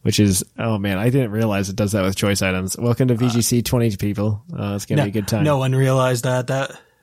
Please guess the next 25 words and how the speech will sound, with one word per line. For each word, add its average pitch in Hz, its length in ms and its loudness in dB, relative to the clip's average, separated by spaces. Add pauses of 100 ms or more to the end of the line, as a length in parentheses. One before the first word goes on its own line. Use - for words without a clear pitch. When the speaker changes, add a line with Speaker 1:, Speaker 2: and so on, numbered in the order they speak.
Speaker 2:
oof. 131 300 -6 (840)
Speaker 1:
That's 123 140 4
a 117 60 4
big 95 220 0
oof. 87 380 -2 (680)
<laughs> 123 140 6 (1200)
Uh, 127 180 4 (160)
on 127 200 2
that 143 200 0
note, 110 240 0
though, 101 140 0
I 107 80 2
think 156 160 0
this 156 140 0
is - 40 -4
a 131 60 4
good 123 140 0
place 127 180 0
to 131 80 -6
end. 147 120 2
If 113 160 -2
you 185 120 0
like 165 260 0
this - 160 2
show, 101 440 -6